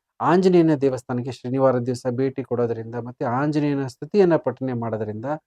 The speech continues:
ನಿಮಗೆ ನಿಮ್ಮ ಆರೋಗ್ಯ ಮತ್ತೆ ನಿಮಗೆ ಸುಮಾರಷ್ಟು ಅನುಕೂಲಗಳನ್ನ ನೋಡ್ತೀರಾ. ಇದರ ಜೊತೆಗೆ ಮಾಡ್ಬೇಕಾಗಿದ್ದು ದುರ್ಗಾ ಬೀಜ ಮಂತ್ರವನ್ನ ಪಠನೆ ಮಾಡಿ. ಪ್ರತಿದಿನ ಪಠನೆ ಮಾಡೋದು ದುರ್ಗಾ ಬೀಜ ಮಂತ್ರವನ್ನ. ಜೊತೆಗೆ ಮಂಗಳವಾರ, ಶುಕ್ರವಾರ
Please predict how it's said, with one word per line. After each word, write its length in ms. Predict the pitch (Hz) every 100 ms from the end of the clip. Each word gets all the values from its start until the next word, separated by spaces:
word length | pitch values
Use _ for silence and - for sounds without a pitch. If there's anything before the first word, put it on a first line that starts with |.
| _ _ _
ನಿಮಗೆ 240 | 135 131 131
ನಿಮ್ಮ 180 | 131
ಆರೋಗ್ಯ 540 | 127 123 147 156 143 160
ಮತ್ತೆ 300 | 135 - 131
ನಿಮಗೆ 320 | 127 127 135 143 _ _ _ -
ಸುಮಾರಷ್ಟು 500 | 131 165 170 - 139
ಅನುಕೂಲಗಳನ್ನ 640 | 123 123 135 123 120 117
ನೋಡ್ತೀರಾ. 500 | 117 110 - 120 104 104 _ _ -
ಇದರ 220 | 139 202
ಜೊತೆಗೆ 360 | 196 175 185 165
ಮಾಡ್ಬೇಕಾಗಿದ್ದು 760 | 151 143 139 135 127 123 147 139
ದುರ್ಗಾ 280 | 170 185
ಬೀಜ 260 | 180 147 139
ಮಂತ್ರವನ್ನ 580 | 131 127 131 123 120 123 - _ _ _ -
ಪಠನೆ 320 | 135 131 131
ಮಾಡಿ. 280 | 120 113 110
ಪ್ರತಿದಿನ 540 | - 127 180 156 151
ಪಠನೆ 380 | 143 123 120 127
ಮಾಡೋದು 400 | 123 123 120 123
ದುರ್ಗಾ 260 | 123 123 131
ಬೀಜ 240 | 135 127
ಮಂತ್ರವನ್ನ. 520 | 131 127 127 123 123 156 _ _ _
ಜೊತೆಗೆ 260 | 139 - 139
ಮಂಗಳವಾರ, 600 | 127 143 170 180 160 147
ಶುಕ್ರವಾರ 580 | 147 - - 123 113 110